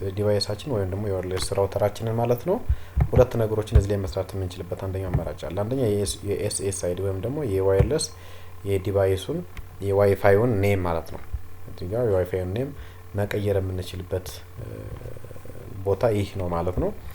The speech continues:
ሌላኛው ደግሞ የወራ-፣ የራዲዮ ፓወር በፐርሰንት ማለት ነው። እነዚህ ሁለት አማራጮች ናቸው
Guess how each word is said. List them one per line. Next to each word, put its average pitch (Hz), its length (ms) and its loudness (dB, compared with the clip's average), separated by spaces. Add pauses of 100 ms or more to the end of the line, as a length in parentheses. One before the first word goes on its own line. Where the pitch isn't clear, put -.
(280)
ሌላኛው 123 380 8
ደግሞ 139 200 4
የወራ-፣ 101 500 6
የራዲዮ 98 400 4 (100)
ፓወር 98 380 4 (640)
በፐርሰንት 95 680 2
ማለት - 200 -8
ነው። 90 80 -10
እነዚህ 92 220 -4
ሁለት 120 220 0
አማራጮች 90 520 -2
ናቸው 87 300 -4